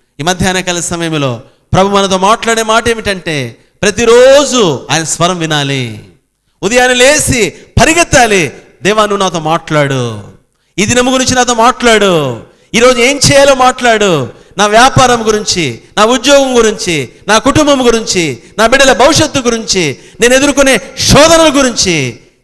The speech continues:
జవాబు నాకు తెలియచేయ ప్రభు." సహోదరుడా, సహోదరి, ఈ అనుభవం మనం కలిగి ఉంటే మన ఉన్నతమైన ఆధ్యాత్మిక స్థితిలే కాదు,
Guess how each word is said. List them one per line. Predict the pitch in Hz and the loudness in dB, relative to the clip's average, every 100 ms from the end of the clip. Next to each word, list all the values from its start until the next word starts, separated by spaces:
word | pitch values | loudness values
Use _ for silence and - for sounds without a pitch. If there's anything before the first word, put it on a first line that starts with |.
| - | -8
జవాబు | 160 185 220 214 | -2 2 2 2
నాకు | 202 175 | 0 0
తెలియచేయ | 170 170 165 151 131 | -2 -2 -2 -6 -4
ప్రభు." | 131 117 117 107 98 87 _ _ _ _ _ _ _ _ _ _ _ _ _ | -4 -6 -8 -10 -14 -20 _ _ _ _ _ _ _ _ _ _ _ _ _
సహోదరుడా, | 127 131 131 127 | -10 -8 -6 -6
సహోదరి, | 131 120 120 117 107 110 _ _ _ - | -6 -6 -6 -8 -10 -14 _ _ _ -6
ఈ | 123 | -4
అనుభవం | 196 233 240 214 | -2 0 -2 -2
మనం | 185 | -6
కలిగి | 165 170 160 | -4 -4 -4
ఉంటే | 147 139 127 107 104 _ _ _ _ | -6 -6 -6 -8 -14 _ _ _ _
మన | 123 123 | -10 -8
ఉన్నతమైన | 127 185 180 160 156 151 143 123 | -8 -6 -8 -6 -6 -8 -8 -4
ఆధ్యాత్మిక | 151 - 160 156 151 147 | -4 -2 -4 -4 -8 -14
స్థితిలే | - 262 247 | -6 -2 0
కాదు, | 170 135 123 135 202 | 0 -4 -4 -6 -6